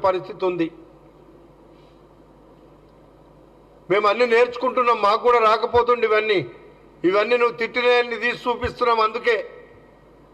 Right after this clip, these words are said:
పది సంవత్సరాలు నువ్వేం చేసినావో, ప్రజలకు పని చేయకపోగా, ప్రజల అవసరాలు తీర్చకపోగా, ప్రజల యొక్క కష్టాలను పట్టించుకోకపోగా, ఈరోజు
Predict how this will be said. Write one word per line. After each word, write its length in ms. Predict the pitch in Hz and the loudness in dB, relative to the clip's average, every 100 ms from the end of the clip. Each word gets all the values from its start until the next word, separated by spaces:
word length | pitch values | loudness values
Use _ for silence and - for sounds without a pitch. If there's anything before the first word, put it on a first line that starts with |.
| - | -4
పది 200 | 190 233 - | -2 -2 -4
సంవత్సరాలు 560 | 226 233 240 247 247 240 | 0 0 0 2 2 2
నువ్వేం 300 | 240 233 240 | 2 2 2
చేసినావో, 440 | 247 240 240 233 208 175 - - - - - - - - - | 0 0 0 2 0 -4 -12 -20 -20 -20 -20 -20 -20 -16 -4
ప్రజలకు 480 | 147 175 214 214 214 190 | -2 0 0 0 -2 0
పని 160 | 185 214 | 0 2
చేయకపోగా, 640 | 220 220 208 185 214 214 226 - - - - - | 2 2 -2 -2 0 0 0 -6 -20 -20 -20 -6
ప్రజల 280 | 151 175 220 202 | -2 0 2 4
అవసరాలు 500 | 185 185 220 226 220 208 | 2 0 2 2 2 0
తీర్చకపోగా, 680 | 220 220 208 - 220 214 226 233 - - - - | -2 -2 -4 -2 0 2 0 -2 -10 -20 -20 -6
ప్రజల 260 | 175 190 226 233 | 0 2 2 2
యొక్క 240 | 226 226 208 | 0 -2 -4
కష్టాలను 540 | 196 190 214 240 233 220 220 | 0 -2 0 0 0 -2 -4
పట్టించుకోకపోగా, 880 | 208 240 - 233 226 220 226 233 233 - - - - - 139 | -4 -8 -2 -2 -2 -2 0 2 0 -2 -14 -20 -20 -14 -4
ఈరోజు 280 | 165 180 214 | 0 0 0